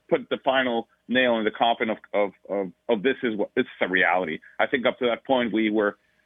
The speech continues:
concern about it. There was, uh, there was strong suspicion about it, but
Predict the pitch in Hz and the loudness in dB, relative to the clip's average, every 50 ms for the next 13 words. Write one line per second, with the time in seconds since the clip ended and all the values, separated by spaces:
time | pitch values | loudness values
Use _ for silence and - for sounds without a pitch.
0 | - 143 131 - - 220 220 196 151 117 123 127 127 131 127 113 113 104 110 110 | -2 -2 0 0 0 0 0 0 0 0 2 2 2 0 0 -2 -2 -2 -2 -4
1 | 107 - - 104 104 104 - _ _ _ _ _ - 120 123 120 - - - - | -4 -6 -8 -6 -6 -6 -8 _ _ _ _ _ -4 -4 -4 -4 -4 -8 -6 -2
2 | 165 170 170 151 - 131 117 - _ 185 185 - 151 123 107 101 104 101 101 107 | 0 0 0 0 -4 -10 -14 -4 _ -2 -2 -2 -4 -4 -2 0 0 2 0 -2
3 | 104 - 117 110 | 0 0 -2 -2